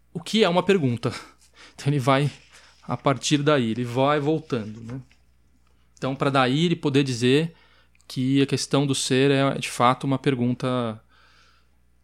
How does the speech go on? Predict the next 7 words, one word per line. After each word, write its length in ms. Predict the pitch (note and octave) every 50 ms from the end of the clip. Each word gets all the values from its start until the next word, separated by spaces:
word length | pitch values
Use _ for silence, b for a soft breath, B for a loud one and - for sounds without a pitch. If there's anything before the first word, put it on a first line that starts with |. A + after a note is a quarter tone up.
| _ _ _ _ - _
pertinente, 720 | - D3 C3+ - - D3+ C#3 C3 A#2+ G#2+ G#2 - - - - -
né? 200 | - A2+ A2+ A2 _ _ _ _ _ _ _ _ _ _ _ _ _ _ _ b b b b b b b b b -
Então 140 | D#3 G3
ele 100 | A3 A#3 A3
vai, 440 | G3+ G#3+ G#3+ G3+ F3+ D#3 C#3 - - -
é, 580 | D3 C3+ C3 B2 A#2+ A#2 A2+ A2+ A2 G#2 G#2 G#2 _ _ _ _ _ _ _ _ _ _ _ -
dividir 800 | C#3 C3 C#3+ C3+ C3 C#3 B2+ A#2+ B2 D3 E3+ F3 D3+ A#2+ -